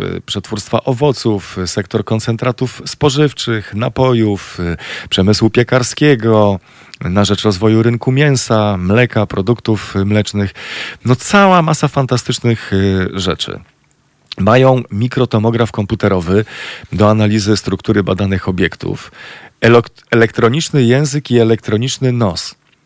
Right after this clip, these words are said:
To też jest część aparatury na S G G W, ale nie, y, jako rzecz, która została tam zbudowana i wymyślona, jak pomyślałem pierwotnie,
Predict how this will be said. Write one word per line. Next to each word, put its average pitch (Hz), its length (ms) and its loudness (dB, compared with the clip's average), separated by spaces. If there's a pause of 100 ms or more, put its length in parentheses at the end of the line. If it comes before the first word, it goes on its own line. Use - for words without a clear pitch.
(220)
To 113 120 0
też - 220 0
jest 135 120 0
część 127 300 0
aparatury 107 600 0
na 98 140 -2
S 107 200 -2
G 104 120 -2
G 98 140 0
W, 92 320 0 (400)
ale 104 240 4
nie, 151 320 4
y, - 60 -6 (480)
jako 104 420 -2 (440)
rzecz, 117 380 -2
która 110 200 0
została 110 360 -2
tam 120 180 -2
zbudowana 110 600 0
i 104 80 -2
wymyślona, 101 540 -2
jak 92 140 -2
pomyślałem 98 560 -6
pierwotnie, 101 600 -4